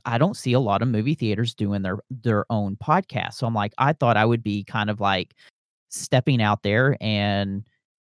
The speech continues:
you know, doing a podcast with a movie theater and, like, "Hey," 'cause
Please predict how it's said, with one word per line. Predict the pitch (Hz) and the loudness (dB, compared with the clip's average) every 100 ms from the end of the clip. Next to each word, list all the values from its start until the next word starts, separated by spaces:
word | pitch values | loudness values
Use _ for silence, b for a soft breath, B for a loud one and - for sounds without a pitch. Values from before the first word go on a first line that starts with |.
| - | -8
you | 120 | -2
know, | 110 95 95 104 _ | 2 2 0 -6 _
doing | 123 127 113 | -2 0 0
a | 104 | -2
podcast | - 165 - 127 101 101 - _ _ _ _ - | 0 0 0 0 0 -2 -6 _ _ _ _ -4
with | 123 113 | 0 0
a | 110 | 0
movie | 110 180 151 | 0 2 0
theater | - 101 92 85 | -2 -4 -4 -4
and, | 92 | -6
like, | 87 | -6
"Hey," | - 165 104 | -2 -2 -2
'cause | - 95 | -6 -8